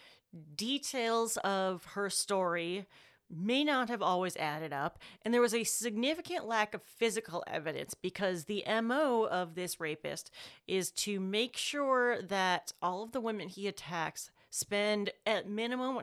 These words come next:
twenty minutes in the shower washing off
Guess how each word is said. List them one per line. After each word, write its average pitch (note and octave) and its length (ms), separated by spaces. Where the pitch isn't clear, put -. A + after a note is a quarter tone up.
twenty C4 420
minutes B3 460
in G#3+ 180
the F#3 80
shower E3+ 640
washing F3+ 520
off G3+ 220